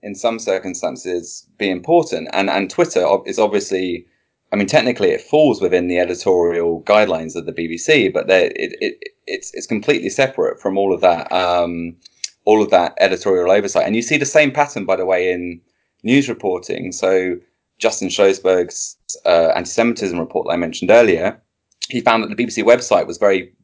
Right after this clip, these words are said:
was very good. Like, it was always very balanced and very careful in the statements it made. And, like,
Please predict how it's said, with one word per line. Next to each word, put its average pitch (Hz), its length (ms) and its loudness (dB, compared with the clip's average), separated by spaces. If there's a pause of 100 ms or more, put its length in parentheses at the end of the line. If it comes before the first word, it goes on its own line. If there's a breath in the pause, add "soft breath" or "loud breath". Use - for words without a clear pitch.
was 104 160 -4
very 101 200 4
good. 90 420 2
Like, 92 120 -2
it 101 40 -2
was 95 100 -6
always 107 260 0
very 95 140 2
balanced 104 360 2
and 90 60 -10
very 87 160 0
careful 95 340 0
in 85 60 -10
the 85 120 -10
statements - 420 -4
it 67 80 -10
made. 69 280 -10 (380 soft breath)
And, 101 160 -2
like, 95 360 0